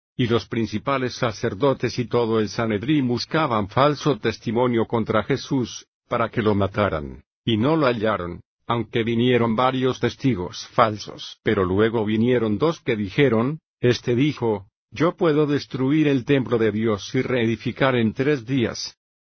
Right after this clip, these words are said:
Entonces el sumo sacerdote se levantó y le dijo, "¿No tienes respuesta? ¿Qué es lo que estos dicen contra ti?"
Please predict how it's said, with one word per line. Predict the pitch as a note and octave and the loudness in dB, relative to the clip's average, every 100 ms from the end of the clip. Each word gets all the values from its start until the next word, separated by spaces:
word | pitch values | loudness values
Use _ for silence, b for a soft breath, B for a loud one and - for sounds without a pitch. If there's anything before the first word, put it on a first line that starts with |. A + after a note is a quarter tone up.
| _ | _
Entonces | B2+ A2+ G2+ D3+ D#3 G3 F3 D#3+ | 2 2 4 2 2 0 -2 -2
el | C3+ | -2
sumo | C#3 B2 A#2+ | 0 0 0
sacerdote | C3 A#2+ A#2 G2+ G2 C3 A#2 | -2 -4 -4 -2 0 0 0
se | G2 A#2+ | -4 0
levantó | G#2+ G2 F#2+ - D#3+ | 0 2 0 0 0
y | A#2 | 2
le | G#2+ A2 | 2 2
dijo, | B2 G#2+ A#2 - _ _ | 0 0 0 0 _ _
"¿No | A2 C#3+ | -4 -2
tienes | E3+ F3 F3+ C#3+ G#2+ | -2 0 2 2 0
respuesta? | G#2+ A2 - B2+ A#2 - F3 - _ _ _ | -2 -4 0 0 0 -2 -4 -4 _ _ _
¿Qué | - D3+ | 0 2
es | F3+ - | 2 -2
lo | E3 | -4
que | A#2+ A2+ | 0 0
estos | - A2+ F#2 | 0 -4 -2
dicen | B2+ C3 C3+ A#2 | -2 0 -2 -2
contra | B2 A#2 G#2+ G#2 | -2 -2 -2 -4
ti?" | - G#2+ | -2 -4